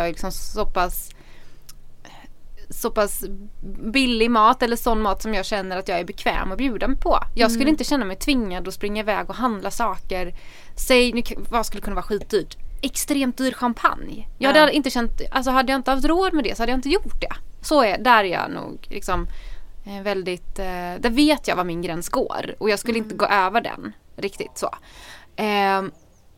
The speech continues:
Speaker 1: men, ehm, jag tänker att det är en ganska bra grej om man är rädd för att, jag vill så himla bjuda, gärna bjuda hem folk, men jag är rädd att det blir dyrt, så det är skitfint att bjuda in till ett knytis.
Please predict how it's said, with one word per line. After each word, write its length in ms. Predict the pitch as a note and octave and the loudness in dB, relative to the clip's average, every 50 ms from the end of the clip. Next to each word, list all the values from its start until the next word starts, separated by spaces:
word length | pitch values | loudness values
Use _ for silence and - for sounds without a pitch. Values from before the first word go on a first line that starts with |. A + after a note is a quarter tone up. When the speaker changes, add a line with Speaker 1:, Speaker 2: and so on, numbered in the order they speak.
| - - - - - - _ _ _ - - - _ - - - - - _ - - - - - - - - - | -20 -20 -20 -20 -20 -20 _ _ _ -20 -20 -20 _ -20 -20 -20 -20 -20 _ -20 -20 -20 -20 -20 -20 -20 -8 0
Speaker 1:
men, 500 | - B3+ C4 C#4 C#4 C#4 C#4 C#4+ C#4 C#4 | 4 6 8 8 8 8 8 6 6 6
ehm, 460 | C#4+ C#4+ C#4 C4+ C4+ C4+ C4 C4 B3 - - - _ - - - - - _ _ _ - - _ _ _ _ - | 6 6 6 4 4 4 2 0 -2 -6 -10 -20 _ -20 -20 -20 -20 -20 _ _ _ -20 -20 _ _ _ _ -2
jag 200 | - C4 C4 - | 2 2 2 4
tänker 280 | D#4 D4+ C4 B3 C4 | 4 4 4 4 2
att 80 | A#3+ A3+ | 0 0
det 60 | - | 0
är 100 | C4+ B3 B3+ | 0 0 2
en 60 | C#4+ | 4
ganska 300 | D#4 E4+ D4+ - - A3+ | 4 2 2 2 -2 0
bra 180 | G#3 G#3+ G3 | 2 2 2
grej 280 | G3+ G#3+ D4+ E4 D4+ C4 | 2 2 4 4 4 4
om 120 | - A#3+ | 4 4
man 140 | A#3 A#3+ A#3 | 4 2 2
är 300 | - D#4 E4 F4 F4+ F4 | 2 2 2 2 2 0
rädd 280 | D#4 B3 G3+ F#3 F3 - - | 2 0 0 0 -2 -6 -8
för 320 | - - F#3+ F#3 F3+ F3 | -4 -2 0 0 0 0
att, 400 | - - F#3 - - - - - - - - - - - - - - - - | 0 2 2 2 2 2 0 0 -2 -4 -4 -4 -4 -4 -4 -4 -4 -4 0
jag 140 | - A#3+ B3+ | 2 2 4
vill 240 | B3 C4 D4 B3+ A#3 | 4 4 4 4 2
så 60 | - | 0
himla 180 | A#3+ A3 G#3 F#3+ | 0 0 0 0
bjuda, 280 | F3+ F#3 F3+ F3 F3+ - | -2 -2 -2 -2 -2 -4
gärna 260 | - F#3+ G#3 F#3+ F#3 F3 | -2 -2 0 0 0 0
bjuda 180 | F3 F3 - G#3+ | 0 0 0 2
hem 220 | C4 D4+ D4+ D4 | 2 4 2 2
folk, 220 | - - B3+ A#3+ | 2 2 0 0
men 100 | A#3+ A3+ | 0 -2
jag 80 | G#3 G3 | -2 -2
är 40 | F#3+ | -2
rädd 60 | F#3+ | -4
att 80 | - - | -6 -6
det 60 | - | -8
blir 140 | - - F#3+ | -8 -8 -4
dyrt, 240 | G3 C4+ C#4+ B3+ - | -2 0 -2 0 -2
så 80 | - | -4
det 80 | G#3+ A#3 | -6 -4
är 40 | - | -2
skitfint 540 | - - F4+ E4 C#4 - - G#3+ G3 - - | 0 2 2 2 2 2 0 0 -2 -4 -4
att 60 | F#3+ | -4
bjuda 180 | G#3 G3+ G#3 | -2 -2 0
in 220 | - - G4 G4+ F#4+ | 0 -2 -2 -2 -4
till 100 | - D4+ | -4 -4
ett 140 | C4 - - | -4 -4 -6
knytis. 520 | - - - - - - - - - - | -6 -6 -6 -8 -10 -10 -10 -10 -12 -12